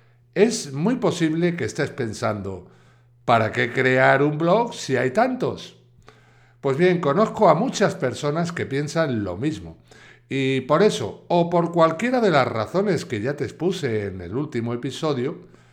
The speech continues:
que aún no se animan a expresar sus ideas, su conocimiento y experiencia en la web.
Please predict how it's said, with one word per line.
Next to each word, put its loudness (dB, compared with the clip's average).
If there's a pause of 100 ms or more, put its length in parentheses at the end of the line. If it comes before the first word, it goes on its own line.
(140)
que -2
aún 4
no 4
se -2
animan -2
a -2
expresar -6
sus -10
ideas, -6 (640)
su -4
conocimiento -2 (340)
y 2 (100)
experiencia -2
en -2
la -2
web. -6